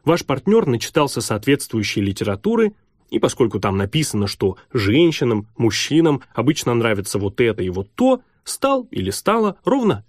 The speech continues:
это и вот то делать с вами. Спорить с рекомендациями от Космо или Плейбоя непросто,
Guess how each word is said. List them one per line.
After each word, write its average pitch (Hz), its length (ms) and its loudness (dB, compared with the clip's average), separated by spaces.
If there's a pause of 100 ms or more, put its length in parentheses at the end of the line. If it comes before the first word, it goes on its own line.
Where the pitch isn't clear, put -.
это 202 340 0 (180)
и 233 100 0
вот 143 200 2
то 160 300 2
делать 110 260 0
с - 80 -12
вами. - 240 -14 (300)
Спорить 226 400 0
с - 100 -6
рекомендациями 156 880 2
от - 200 -4
Космо 147 640 2
или 127 260 2
Плейбоя 131 520 4
непросто, 123 640 0